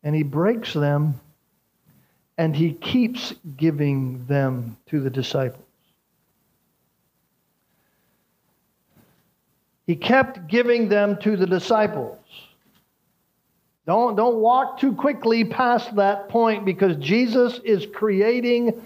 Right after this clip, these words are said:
fresh, new bread and new fish right before their eyes in the moment.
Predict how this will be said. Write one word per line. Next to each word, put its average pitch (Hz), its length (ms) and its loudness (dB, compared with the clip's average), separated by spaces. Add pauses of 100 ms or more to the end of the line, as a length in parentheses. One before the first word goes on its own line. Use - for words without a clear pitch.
(340)
fresh, 247 600 2 (360)
new 185 340 2
bread 180 640 2 (180)
and 170 280 2
new 247 180 4
fish - 680 -2 (540)
right 160 400 0
before 165 300 0
their 151 200 2
eyes 151 280 2
in 143 80 -6
the 139 80 -4
moment. 143 400 0